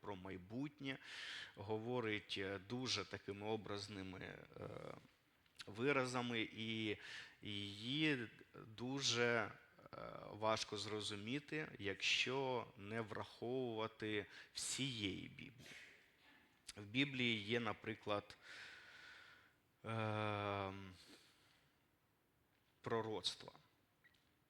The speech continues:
які також не дуже легко розуміти. В Біблії є, наприклад,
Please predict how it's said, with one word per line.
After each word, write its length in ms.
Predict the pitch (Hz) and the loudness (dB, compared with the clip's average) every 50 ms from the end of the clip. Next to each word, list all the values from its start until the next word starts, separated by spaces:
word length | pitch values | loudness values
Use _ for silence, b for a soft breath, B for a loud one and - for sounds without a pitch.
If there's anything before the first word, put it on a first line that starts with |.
| _ _ _ _ - | _ _ _ _ -6
які 320 | 110 110 110 101 - 120 | -2 -2 0 0 0 -2
також 500 | 113 - 113 - - 123 117 98 - - | 0 0 -2 -2 0 0 2 2 2 0
не 120 | 98 98 98 | 0 -4 -8
дуже 340 | 92 113 120 123 113 113 101 | -6 -4 -2 -2 0 0 0
легко 600 | 98 107 107 104 - - - 104 101 101 98 95 | 0 0 -2 -2 -2 -4 -4 -2 0 0 -2 -2
розуміти. 500 | 101 98 98 101 98 92 85 - - 95 | -4 -6 -6 -6 -8 -8 -8 -10 -10 -10
В 60 | 95 | -6
Біблії 600 | 92 113 139 143 127 117 110 110 107 104 101 95 | -4 -2 -2 -2 -2 -2 -2 0 0 0 -2 -2
є, 160 | 95 113 117 | 0 0 0
наприклад, 680 | 117 107 98 - - 107 113 - - 107 101 98 - | 0 0 -4 -4 -6 -8 -8 -4 -2 -2 -2 -4 -6